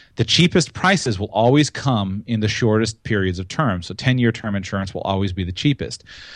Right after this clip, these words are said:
But the problem is it's inflexible, and you're forced out of the policy after ten or fifteen or twenty years.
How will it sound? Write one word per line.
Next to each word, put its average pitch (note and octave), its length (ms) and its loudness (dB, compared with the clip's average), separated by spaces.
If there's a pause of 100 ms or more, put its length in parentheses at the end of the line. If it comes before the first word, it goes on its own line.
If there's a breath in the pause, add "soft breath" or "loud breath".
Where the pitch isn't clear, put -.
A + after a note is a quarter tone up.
(220 loud breath)
But B2+ 380 4 (160)
the A#2+ 80 -2
problem F#3 400 2
is A2 140 4
it's G#2 140 -8
inflexible, A2+ 800 -2 (300)
and A#2+ 160 6
you're A#2 140 6
forced C#3+ 360 4
out A#2 120 4
of A2 80 0
the G#2 60 -8
policy A#2+ 420 0
after F#2 180 -6
ten A2+ 180 0
or G2+ 40 -2
fifteen G2 340 -4
or F#2+ 60 -4
twenty G2+ 300 0
years. F#2 460 2